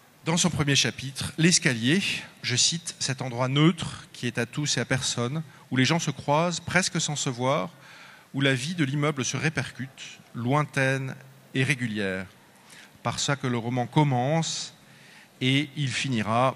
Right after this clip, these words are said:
pour en dire quand même quelque chose, par un personnage tenant dans la main une pièce de puzzle,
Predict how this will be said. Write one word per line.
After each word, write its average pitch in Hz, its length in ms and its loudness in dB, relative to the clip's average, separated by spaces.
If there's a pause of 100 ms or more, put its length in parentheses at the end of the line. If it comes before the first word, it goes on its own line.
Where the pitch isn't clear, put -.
(120)
pour 123 140 -6
en 123 100 0
dire 123 180 -2
quand 123 100 -4
même 117 160 -4
quelque 107 300 -8
chose, 127 420 -2 (120)
par 131 340 0
un 135 100 -2
personnage 117 560 -2
tenant 131 260 -4
dans 123 120 -4
la 120 100 -4
main 101 260 -8
une 185 140 -6
pièce 127 300 -6
de 101 100 -10 (140)
puzzle, 151 440 -2